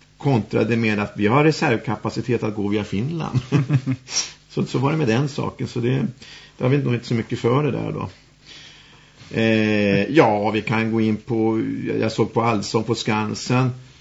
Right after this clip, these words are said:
eh, i tisdags. Så fick Sissela Kyle sketch om Kina, kineserna väldigt mycket kritik.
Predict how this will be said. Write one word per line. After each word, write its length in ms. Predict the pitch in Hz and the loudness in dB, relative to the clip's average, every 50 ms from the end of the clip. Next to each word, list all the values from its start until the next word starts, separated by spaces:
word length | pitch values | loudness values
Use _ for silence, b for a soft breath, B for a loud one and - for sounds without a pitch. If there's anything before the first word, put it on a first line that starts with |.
| B B B B _ _ - - | B B B B _ _ -16 -10
eh, 720 | - 107 110 110 - 117 123 - - - 123 127 - 67 131 | -8 -6 -4 -4 -4 -4 -4 -4 -6 -6 -6 -6 -6 -6 -8
i 60 | 123 | -4
tisdags. 760 | - 127 123 110 - - - 123 127 127 123 - - - - - _ _ _ _ | -2 -2 -2 -2 -2 -2 0 0 0 0 -2 -4 -10 -14 -16 -18 _ _ _ _
Så 160 | - - 120 | -8 -6 -6
fick 300 | 104 - 127 120 - - | -4 -4 -6 -6 -6 -8
Sissela 420 | - - 131 117 - - 123 113 107 | -8 -4 -4 -4 -4 -2 -2 -2 -2
Kyle 560 | - - 131 120 110 104 107 113 113 110 - - - 110 | -2 0 0 0 2 2 2 2 0 0 -2 -6 -8 -10
sketch 440 | 110 - - - - 120 107 - - | -14 -16 -14 -6 -4 -4 -4 -4 -4
om 100 | 117 107 | -4 -4
Kina, 340 | 101 - 120 117 107 101 101 | -2 -2 -2 0 0 -2 -2
kineserna 480 | 101 - 117 101 104 113 113 - 143 139 | -4 -2 -2 -2 -2 -4 -4 -4 -2 -2
väldigt 260 | 131 117 113 107 - | 0 0 -2 -2 -4
mycket 240 | 120 - 107 107 - | -6 -6 -6 -6 -6
kritik. 420 | 113 110 - - - - - - | -6 -6 -6 -4 -6 -6 -6 -10